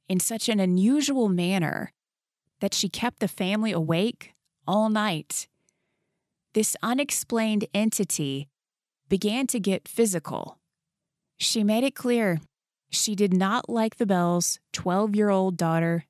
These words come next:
Betsy. She would pull the blankets off the child as she slept, move objects in the girl's room, and at times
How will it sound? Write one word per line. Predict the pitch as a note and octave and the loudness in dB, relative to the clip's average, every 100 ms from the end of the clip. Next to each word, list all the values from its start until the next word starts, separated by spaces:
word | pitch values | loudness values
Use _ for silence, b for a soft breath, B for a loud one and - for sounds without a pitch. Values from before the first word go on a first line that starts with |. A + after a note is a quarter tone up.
| _ _ | _ _
Betsy. | C3+ - - - - - _ _ _ _ _ _ _ | -4 -4 -4 -6 -8 -10 _ _ _ _ _ _ _
She | - G3+ | -4 0
would | G3 - | 0 0
pull | A#3 | 0
the | G#3+ | 0
blankets | F#3+ F#3+ G#3 A3 F3 D3 - - | 0 0 0 0 -2 -2 -2 -4
off | E3+ E3+ - | -2 -2 -2
the | D#3 | -6
child | - F#3 F3+ F3 E3+ | -4 -2 0 2 0
as | D3+ D#3+ | 0 -2
she | - E3+ | -2 -2
slept, | - - G#3 F3 - - - _ _ _ _ _ _ _ _ - | -4 -2 -2 -2 -4 -10 -10 _ _ _ _ _ _ _ _ 0
move | G#3+ G3 - | 0 0 0
objects | G#3 A3+ F#3 E3+ C#3 - - - - - | 0 0 0 -2 -2 -4 -4 -4 -6 -8
in | F3 F#3 | -4 -2
the | |
girl's | F#3 F#3 F#3 F#3 | 0 2 2 2
room, | F#3 G3 F#3+ E3 D3+ - _ _ _ _ _ | 0 2 2 0 -2 -6 _ _ _ _ _
and | F#3 | -2
at | F#3 - | -2 -4
times | - A#3+ A3 F#3 F3 - | -6 -2 0 2 0 -2